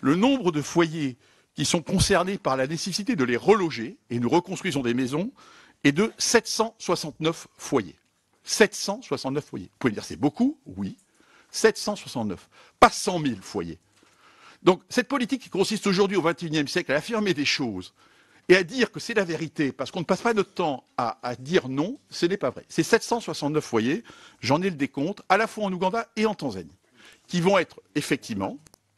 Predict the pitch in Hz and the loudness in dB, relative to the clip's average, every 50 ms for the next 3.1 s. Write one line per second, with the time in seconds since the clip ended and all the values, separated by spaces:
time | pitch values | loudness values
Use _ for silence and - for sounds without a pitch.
0 | _ _ _ _ _ - 113 - - 92 85 - - 120 151 240 - _ _ _ | _ _ _ _ _ -8 -8 -6 -6 -6 -6 -4 -4 -4 -4 -4 -6 _ _ _
1 | _ - - - - - - - - - - 156 156 - - 254 233 190 170 - | _ -20 -20 -20 -20 -20 -10 -8 -6 -2 0 0 0 0 0 -2 -4 -4 -4 0
2 | - 190 190 - 247 220 - - 208 185 180 202 220 214 202 165 156 151 185 180 | 0 0 0 -2 -6 -10 -6 -4 -4 -2 0 -2 -2 -2 -4 -6 -6 -6 -8 -10
3 | - | -14